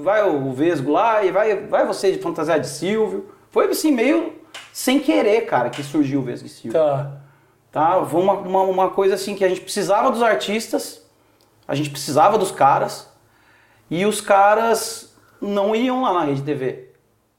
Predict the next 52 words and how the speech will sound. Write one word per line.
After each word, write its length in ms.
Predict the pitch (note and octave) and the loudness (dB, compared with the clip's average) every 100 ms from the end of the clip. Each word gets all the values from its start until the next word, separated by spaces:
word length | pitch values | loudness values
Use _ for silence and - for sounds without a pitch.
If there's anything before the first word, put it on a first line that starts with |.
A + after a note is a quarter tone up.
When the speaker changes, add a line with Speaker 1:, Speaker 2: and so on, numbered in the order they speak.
| _ _ - | _ _ -6
Speaker 1:
E 100 | C3 | 0
a 60 | C3 | 0
gente 180 | C#3+ | 0
tinha 240 | - E3 F#3+ | -4 0 0
que, 280 | G3+ G#3+ G#3+ | 0 -2 -2
de 100 | G3+ | -2
alguma 300 | G3 F#3 - | -2 -2 -2
forma, 260 | G3 - | -2 0
levar 380 | G#3+ A#3 G3 G#3+ | 0 0 0 -2
esses 160 | A3 - | -4 -4
caras 300 | A3 G#3+ - | -2 -2 -2
pro 100 | - | -6
programa. 640 | B3 C4 A3+ G#3 C#3+ - - - _ | -4 0 2 0 -2 -10 -20 -20 _
Então, 100 | D3+ | -2
como 160 | F#3 F3+ | 0 2
que 60 | |
a 40 | C#3+ | 0
gente 140 | C3 | 0
levava 400 | C3+ B2 A#2+ - | -2 2 2 0
os 140 | - - | -10 0
caras 260 | B2 A#2+ | 2 2
pro 100 | A#2+ | -4
programa? 340 | B2 B2 B2 A2 | -2 2 2 0
A 40 | |
gente 120 | - | -2
ia 100 | A#2+ | -2
nas 240 | C#3+ E3+ G3 | 0 -4 0
festas. 500 | G#3+ D3+ - - - _ - - | 2 2 -4 -14 -20 _ -20 -20
Só 280 | - E3 - | -6 -2 -2
que 140 | D#3+ | -2
ninguém 480 | G#3+ F#3+ F3 G#3+ G3+ | -2 0 0 0 0
também, 380 | D#3+ C#3+ D#3+ D3+ | 0 2 2 0
era 120 | C3 | 0
um 60 | A#2+ | -2
programa, 420 | E3+ E3 - G3+ | -2 0 2 0
da, 140 | G#3+ - - - _ - | -2 -6 -12 -20 _ -4
programa 540 | G#3 G3 D3+ B3 G3+ | 0 2 2 2 2
lá 100 | G3+ | 0
que 100 | C4 | 0
não 140 | C#4 | 0
dava 220 | F3 F3 A#3+ | 2 0 0
audiência 440 | C#4 E3 F#3+ G#3 | 0 2 0 -2
na 100 | A3+ | -4
Rede 140 | B3 | -6
T 120 | F4+ D4+ | -6 -2
V, 200 | F3 E3+ | 0 2
dava 260 | C#3 E3 | 0 2
um, 280 | F#3 D4+ A3+ | 2 0 0
dois 240 | E3 C3 - | 0 -2 -2
pontos 360 | - E4 E4 | -6 -6 -6
na 140 | - D#3 | -4 -2
época. 460 | C#3 C#3 - - | -2 -4 -14 -20